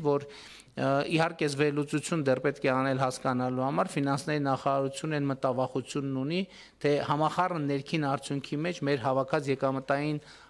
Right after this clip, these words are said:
հարկի ցուցանիշը ինչքան է, ը, ը, ը, կազմում, բայց դա առանձին քննարկման թեմա է։ Հիմա ուզում եմ վերադարձնելու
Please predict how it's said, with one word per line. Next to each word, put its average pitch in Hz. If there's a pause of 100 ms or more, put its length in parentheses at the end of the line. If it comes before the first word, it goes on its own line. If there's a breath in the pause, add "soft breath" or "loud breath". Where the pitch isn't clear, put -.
(120)
հարկի 143
ցուցանիշը 147 (200)
ինչքան 147
է, 110
ը, 123 (140)
ը, 123
ը, - (680 loud breath)
կազմում, 127
բայց 185
դա 196
առանձին 170
քննարկման 120
թեմա 117
է։ 120
Հիմա 208 (220)
ուզում 180
եմ 196
վերադարձնելու 170